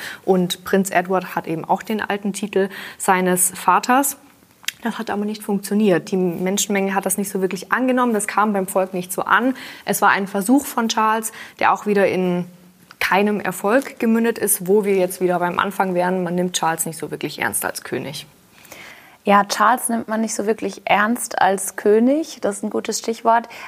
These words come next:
Speaker 2: weil ja eines Tages William in seine Fußstapfen treten wird. Wie steht's denn um den Thronfolger? Wie wird er im, äh, Buch von Scobie beleuchtet?
Speaker 1: Scobie sagt, dass Prinz William ein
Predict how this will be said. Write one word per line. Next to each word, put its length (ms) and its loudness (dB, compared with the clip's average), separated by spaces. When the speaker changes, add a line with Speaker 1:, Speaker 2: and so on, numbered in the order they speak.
Speaker 2:
weil 580 4
ja 240 2
eines 300 -2
Tages 360 -8
William 240 0
in 100 -4
seine 220 -4
Fußstapfen 720 -4
treten 640 0
wird. 380 2
Wie 240 6
steht's 440 0
denn 200 2
um 140 0
den 160 -4
Thronfolger? 680 0
Wie 220 0
wird 160 0
er 280 -2
im, 440 -2
äh, 320 0
Buch 200 2
von 280 0
Scobie 380 2
beleuchtet? 540 -2
Speaker 1:
Scobie 380 4
sagt, 380 0
dass 420 2
Prinz 340 2
William 500 2
ein 520 2